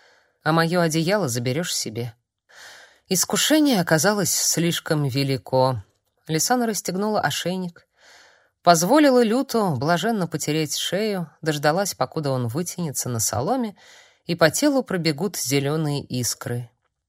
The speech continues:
В санях стало еще теснее, но два одеяла и теплый звериный бок сделали свое дело.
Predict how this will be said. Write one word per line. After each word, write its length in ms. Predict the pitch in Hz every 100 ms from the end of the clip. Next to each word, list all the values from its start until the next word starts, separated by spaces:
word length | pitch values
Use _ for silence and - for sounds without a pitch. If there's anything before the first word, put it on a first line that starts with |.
| _ _ _
В 60 | -
санях 380 | - 180 226 180
стало 260 | - 202
еще 320 | 196 175 - 185
теснее, 580 | 170 - 233 294 247
но 180 | 156 170
два 240 | 151 156 226
одеяла 560 | 170 139 156 208 214
и 100 | 151
теплый 340 | 135 - - 143
звериный 560 | 123 151 175 202 139
бок 340 | 117 185 - - - - - -
сделали 520 | 139 143 277 269 233
свое 400 | - 175 170 185
дело. 440 | 120 123 127 123